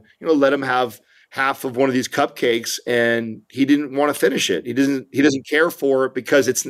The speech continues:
it's not around. We don't use it as a bribing tool. Like, a lot of parents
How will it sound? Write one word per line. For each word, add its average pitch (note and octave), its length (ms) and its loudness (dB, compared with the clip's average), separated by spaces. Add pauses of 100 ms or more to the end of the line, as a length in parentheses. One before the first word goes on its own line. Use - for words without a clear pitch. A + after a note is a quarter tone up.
(100)
it's - 160 -4
not D3+ 160 0
around. C#3 640 -2 (200)
We C#3+ 60 2
don't D#3 200 4
use C#3+ 200 -4
it D3 80 2
as C3 100 2
a B2+ 80 -2
bribing C3+ 520 -2
tool. D3 240 0
Like, C3+ 140 2
a B2+ 40 0
lot C3 160 0
of - 80 -2
parents C#3+ 460 0